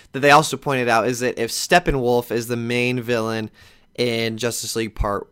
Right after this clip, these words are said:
One, or I guess Justice League One, then in Justice League Two, Darkseid should, should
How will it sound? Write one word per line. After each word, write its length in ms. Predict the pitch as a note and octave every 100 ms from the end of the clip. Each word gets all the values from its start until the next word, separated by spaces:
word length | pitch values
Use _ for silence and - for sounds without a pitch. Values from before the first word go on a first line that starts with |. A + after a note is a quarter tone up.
| -
One, 480 | A#2 C#3+ A#2+ A2
or 180 | G#2 G#2+
I 60 | A2
guess 180 | G#2 -
Justice 440 | A2+ - G#2 -
League 140 | G#2
One, 520 | G2 G2+ C#3 A#2+ A2+ B2+ - - - _ _ _ _
then 340 | B2 C#3+ B2
in 280 | A#2 B2 B2
Justice 460 | A2+ B2+ - C3 -
League 240 | A#2+ G#2 -
Two, 720 | - - G#3 D3+ A#2+ A2 G#2+ A2 _ _ -
Darkseid 680 | C3 B2+ - G#2+ F#2+ F2 F2+ _ _ _
should, 600 | - - - F#3+ F#3+ C#3
should 800 | - - - C4 G#3+ D#3+ C3 C3